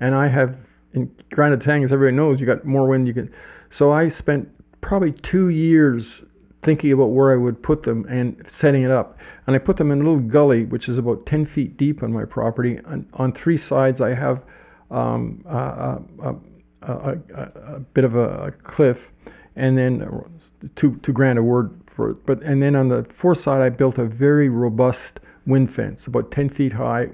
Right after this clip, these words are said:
we anchored with telephone poles. And, uh, it's, uh, so the, the bees, when they come out of their hive, they are thoroughly protected. They, the wind will not, they, they, they, so it gives them a chance to come out, test the weather,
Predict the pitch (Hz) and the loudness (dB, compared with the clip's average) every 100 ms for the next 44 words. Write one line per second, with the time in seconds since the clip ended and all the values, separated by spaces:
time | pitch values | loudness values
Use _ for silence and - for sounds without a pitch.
0 | 147 135 139 - 135 151 143 123 127 - | -4 0 0 2 0 0 -2 -2 -2 -4
1 | _ - 180 151 135 117 117 117 - - | _ 0 0 2 0 0 0 -2 -4 -14
2 | _ - - - - - - 127 127 123 | _ -20 -20 -20 -20 -20 -10 -4 -2 0
3 | 123 120 117 - - - - _ 151 143 | 2 2 0 -4 -18 -20 -20 _ -2 -2
4 | - - 135 127 127 160 151 147 139 - | -2 -4 -2 -2 2 4 4 4 2 -2
5 | 131 160 190 151 139 143 143 - - 139 | 0 2 2 0 -2 0 -2 -4 -2 2
6 | 147 160 139 120 127 123 117 127 _ - | 2 4 2 0 -4 -4 -6 -8 _ -20
7 | - - 135 135 127 113 - - 143 135 | -20 -2 4 4 4 -2 -6 2 4 4
8 | 127 127 - 123 117 110 110 120 120 120 | 2 -2 -4 -4 -2 -8 -8 -6 -6 -4
9 | 117 131 143 127 117 123 127 - - 143 | -2 2 2 0 0 -2 -4 -6 -16 -12
10 | - 127 135 123 - 117 - - - - | -4 -4 -4 -8 -6 -12 -12 -20 -20 -6
11 | 143 135 120 - - 147 131 196 185 147 | 0 2 0 -8 -10 -2 0 2 2 -2
12 | 151 147 - - 135 139 139 - - 151 | -2 -4 -6 -2 2 2 0 -6 -4 -4
13 | - 135 123 127 123 123 127 | -2 -2 2 2 2 0 -4